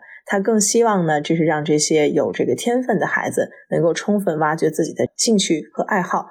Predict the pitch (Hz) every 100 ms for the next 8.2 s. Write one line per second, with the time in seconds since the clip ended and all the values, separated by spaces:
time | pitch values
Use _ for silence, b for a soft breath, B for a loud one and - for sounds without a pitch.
0 | B B - 202 180 294 240 160 151 147
1 | 214 220 247 180 170 160 180 160 B B
2 | B - 175 226 175 185 165 151 156 175
3 | 160 147 - 180 180 180 151 151 160 151
4 | 208 226 147 - 151 151 170 208 214 214
5 | 202 220 - - 170 190 - 190 156 139
6 | 143 151 156 - 147 147 - 151 147 147
7 | 131 143 139 147 151 151 156 139 - -
8 | 123